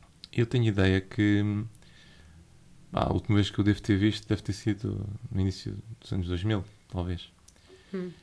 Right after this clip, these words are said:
Speaker 1: Eh, mas eu, eu tenho ideia que o, que o Stallone, eh, que o trabalho de duplos era muito bom, porque tu não, não te apercebias que era outra, outra. Se calhar agora vamos ver o filme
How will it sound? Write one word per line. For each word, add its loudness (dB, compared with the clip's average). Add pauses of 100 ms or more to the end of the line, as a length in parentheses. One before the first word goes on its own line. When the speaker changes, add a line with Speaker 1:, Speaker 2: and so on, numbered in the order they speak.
(680)
Speaker 1:
Eh, 4 (800)
mas 4
eu, 0
eu 4
tenho 2
ideia 6
que -10 (120)
o, 4
que -8
o -2
Stallone, 2 (360)
eh, -8 (360)
que -8
o -2
trabalho 4
de -4
duplos 2
era 6
muito 0
bom, 6
porque -8
tu -2
não, 2
não 2
te 0
apercebias 0
que -4
era 4
outra, -2 (180)
outra. -4 (440)
Se -16
calhar 0
agora 2
vamos 0
ver 2
o 4
filme -4